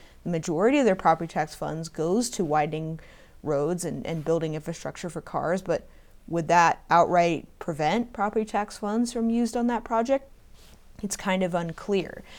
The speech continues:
As to the motivation for this, it, it likely all stems back to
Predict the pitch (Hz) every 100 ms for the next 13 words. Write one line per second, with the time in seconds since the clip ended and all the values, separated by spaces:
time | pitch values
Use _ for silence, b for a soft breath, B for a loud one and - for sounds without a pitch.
0 | B - 233 269 - 330 294 254 240 202
1 | 196 202 247 233 233 226 233 240 202 -
2 | 214 220 311 - 262 196 202 202 - -
3 | 190 190 190 - 175 175 175 - - 202
4 | 180 175 170 170